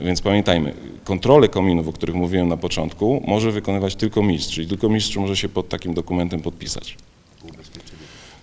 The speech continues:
Tak jest. I jeżeli mamy dom ubezpieczony, to ubezpieczyciel na nas też wymusza, e, pewne zachowania i dokładnie posiadanie również protokołu kontroli. Nie kwitka z czyszczenia,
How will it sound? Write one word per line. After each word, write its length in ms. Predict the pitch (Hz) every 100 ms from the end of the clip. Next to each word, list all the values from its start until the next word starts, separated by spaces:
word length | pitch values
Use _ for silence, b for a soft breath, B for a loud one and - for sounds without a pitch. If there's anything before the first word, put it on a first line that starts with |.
| - - - - -
Tak 160 | 101 82
jest. 300 | 64 - - - - -
I 240 | 95 95 - -
jeżeli 280 | 98 101 123
mamy 200 | 139 123
dom 160 | 113 120
ubezpieczony, 640 | 107 107 101 - 87 90
to 100 | -
ubezpieczyciel 680 | 92 92 - 95 - 135 113
na 80 | 107
nas 240 | 104 - -
też 320 | 131 131 - -
wymusza, 800 | 85 98 110 131 - 85 80 78 - - 80
e, 480 | 85 85 85 85 85 85
pewne 280 | 101 98 92
zachowania 540 | 90 92 82 87 104 -
i 120 | 104 90 -
dokładnie 440 | 95 95 110 110 107
posiadanie 580 | 101 98 95 101 98 98
również 320 | 95 95 90
protokołu 380 | - - 85 87
kontroli. 440 | 85 82 - 71 - B B B
Nie 180 | - 156
kwitka 480 | - - 107 - 80
z 60 | -
czyszczenia, 680 | - - 87 78 76 82